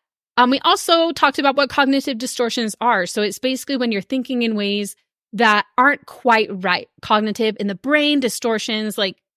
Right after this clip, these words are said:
you know, it's distorted. It's like you're looking in one of those wavy mirrors. We talked about all or nothing thinking, which is when we take something and it has to be all good or all bad. There's no in between.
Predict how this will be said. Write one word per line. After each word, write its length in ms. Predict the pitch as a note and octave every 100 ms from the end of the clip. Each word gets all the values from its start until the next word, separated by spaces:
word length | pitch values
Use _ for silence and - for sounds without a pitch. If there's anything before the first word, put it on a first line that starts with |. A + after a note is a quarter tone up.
| _
you 80 | -
know, 140 | F#3+
it's 120 | F#3+ -
distorted. 520 | C4+ - D#4+ G3+ F3+
It's 180 | - -
like 160 | G#3+
you're 100 | A#3
looking 300 | A3 G#3+ A3
in 80 | G#3+
one 80 | G#3
of 60 |
those 180 | G#3 G3+
wavy 240 | G3+ F#3+ G3
mirrors. 380 | G3 - - _ _ _
We 80 | C4+
talked 200 | A#3+ A3+
about 180 | A3 -
all 140 | B3+ C4+
or 100 | C4+
nothing 260 | C4 C4+
thinking, 460 | A#3+ B3+ A#3+ B3 A#3+
which 160 | A3+ A3+
is 120 | G3
when 160 | G#3+
we 100 | G#3
take 220 | G3+ A#3 A3+
something 280 | A#3+ A3
and 80 | G#3+
it 60 | G3
has 120 | G3
to 60 | G3
be 100 | G3 -
all 180 | C4 A#3+
good 320 | A#3 A#3 - - -
or 120 | -
all 200 | - C4+
bad. 280 | B3+ A3 A3
There's 220 | G3+ G3
no 180 | G3+ B3+
in 100 | C4+
between. 440 | B3 - G#3 G#3